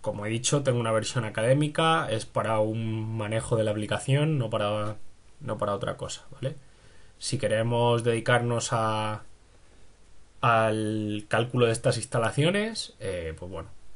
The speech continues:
adquirir una licencia, como habéis visto, es relativamente, eh, barata.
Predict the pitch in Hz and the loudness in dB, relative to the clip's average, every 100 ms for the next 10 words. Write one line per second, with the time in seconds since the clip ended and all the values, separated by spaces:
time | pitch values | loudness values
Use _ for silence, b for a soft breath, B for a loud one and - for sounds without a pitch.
0 | - - - 107 107 113 113 110 110 107 | -12 -12 -8 -4 -2 0 0 -2 -2 -2
1 | 107 - 123 120 135 123 113 101 107 104 | -4 -2 -2 2 2 2 -2 -4 -4 -2
2 | 113 - 120 113 104 98 98 104 101 101 | -4 -2 0 0 -2 -6 -4 -4 -4 -8
3 | 101 95 92 104 - - - - b b | -6 -8 -8 -12 -16 -20 -20 -20 b b
4 | b b b - - - - 104 98 95 | b b b -16 -16 -16 -8 -4 -4 -4
5 | 95 90 - | -6 -8 -10